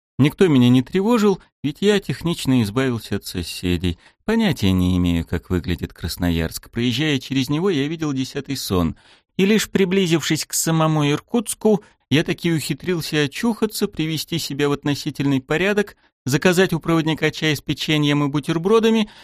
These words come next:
а затем наскоро перекусить. Бутеры оказались тоненькими,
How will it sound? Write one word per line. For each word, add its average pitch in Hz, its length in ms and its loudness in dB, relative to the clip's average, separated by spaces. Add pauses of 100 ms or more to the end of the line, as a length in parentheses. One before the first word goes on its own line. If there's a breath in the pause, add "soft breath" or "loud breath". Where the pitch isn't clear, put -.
(120)
а 147 80 2
затем 185 360 4
наскоро 185 360 2
перекусить. - 960 -2 (320)
Бутеры 120 360 2
оказались 85 580 0
тоненькими, 180 680 -6